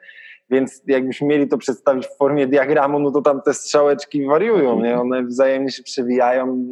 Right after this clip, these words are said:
e, mieszają i tak dalej, i tak dalej. E, i tak naprawdę do, do czego dąży przygotowanie fizyczne, to stworzenie kompleksowego zawodnika.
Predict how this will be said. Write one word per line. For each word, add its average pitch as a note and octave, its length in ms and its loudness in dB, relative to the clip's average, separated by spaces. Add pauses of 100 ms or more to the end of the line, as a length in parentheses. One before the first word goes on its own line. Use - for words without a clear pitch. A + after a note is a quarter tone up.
(140)
e, A#2 180 -2
mieszają A#2+ 600 -2 (520)
i A2 60 -16
tak A#2 180 -2
dalej, B2+ 260 2
i A2 40 -4
tak A2+ 180 -4
dalej. C3 340 2 (1120)
E, A2+ 200 0 (540)
i B2+ 60 -12
tak C#3+ 180 0
naprawdę D#3 440 0
do, D3 120 -2 (140)
do C3+ 180 -2
czego D#3 260 -2
dąży D3 340 0
przygotowanie C3+ 540 -2
fizyczne, C3 440 -6
to C#3 300 2 (140)
stworzenie D3+ 520 -2
kompleksowego D3+ 840 -2
zawodnika. C3+ 640 -2